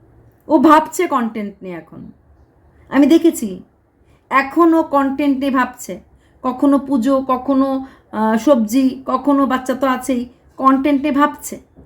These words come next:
সেখানে দাঁড়িয়ে তুমি জিরো হয়ে যাচ্ছ, ও তোমা-, ওর কনটেন্ট নিয়ে ভাবছে, তাহলে তুমি কেন নয়? এখন যদি আমি বলি ওর কনটেন্ট রিচ হচ্ছে, তোমার ঘরের লোক আমাকে এসে বকে যাবে, কিন্তু সত্য কিন্তু সত্যই থাকে।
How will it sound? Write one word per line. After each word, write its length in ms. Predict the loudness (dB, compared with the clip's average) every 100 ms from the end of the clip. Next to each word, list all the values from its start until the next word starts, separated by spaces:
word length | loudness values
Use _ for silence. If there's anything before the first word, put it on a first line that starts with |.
| _ _ _ _ _ _ _ _ _
সেখানে 400 | 2 4 4 4
দাঁড়িয়ে 260 | 2 2 0
তুমি 220 | 0 2
জিরো 260 | 4 4
হয়ে 120 | 4 2
যাচ্ছ, 340 | -2 -10 -20 -20 _ _ _ _ _ _ -4
ও 240 | 2 2 2
তোমা-, 300 | -2 -2 -2 -2
ওর 260 | 0 0
কনটেন্ট 480 | 0 -4 -2 -4 -4
নিয়ে 120 | -2
ভাবছে, 400 | -2 -2 -6 -20 -20 _ _ _
তাহলে 140 | -12
তুমি 320 | -4 0 2 2
কেন 280 | 2 0
নয়? 220 | -2 -6 -12 -20 _ -6
এখন 220 | -2 2
যদি 120 | 4
আমি 140 | 4
বলি 300 | 4 4 4
ওর 100 | 2
কনটেন্ট 420 | 0 -2 0 0 2
রিচ 240 | 2 2
হচ্ছে, 400 | 0 -2 -8 -8 _ _
তোমার 280 | 0 4 4
ঘরের 180 | 4 2
লোক 180 | 2 -2
আমাকে 180 | -4 -2
এসে 80 |
বকে 260 | 0 2 2
যাবে, 280 | 0 -4 -10 _ _ _ -10
কিন্তু 240 | -8 -8
সত্য 500 | -6 0 0 0 -2
কিন্তু 480 | 0 0 0 -4 -6 -12 _
সত্যই 480 | 0 0 0 -2 -2
থাকে। 360 | -4 -14 -14